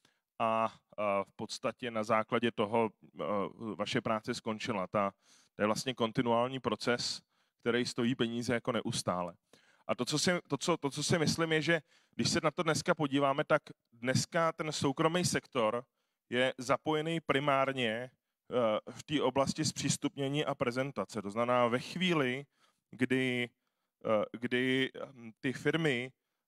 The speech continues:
eh, se dostanou k těm datům, tak je nějakým způsobem zpracovávají a zkoušejí z toho, zkoušejí z toho dělat nějaký jako závěry a, a prezentovat ty data veřejnosti. A když Lenka mluvila o tom,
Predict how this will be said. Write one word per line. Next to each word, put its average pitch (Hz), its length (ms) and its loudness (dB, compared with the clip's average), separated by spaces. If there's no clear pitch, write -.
eh, 107 420 0
se - 140 -6
dostanou 151 460 2
k - 60 -8
těm 113 180 -2
datům, 147 380 0
tak - 260 -2
je 135 120 2
nějakým 127 360 0
způsobem 131 440 -4
zpracovávají 135 760 0
a 110 60 -2
zkoušejí 123 400 -6
z - 80 -8
toho, 120 500 0
zkoušejí 120 460 -6
z - 80 -10
toho 120 240 -6
dělat 117 300 0
nějaký 113 320 -6
jako 117 240 -4
závěry 117 640 2
a, 107 140 -4
a - 80 -4
prezentovat 113 640 -4
ty 120 100 -6
data 107 220 0
veřejnosti. 98 680 -6
A 113 240 4
když 110 360 -4
Lenka 151 260 4
mluvila 156 340 4
o 131 100 2
tom, 151 340 0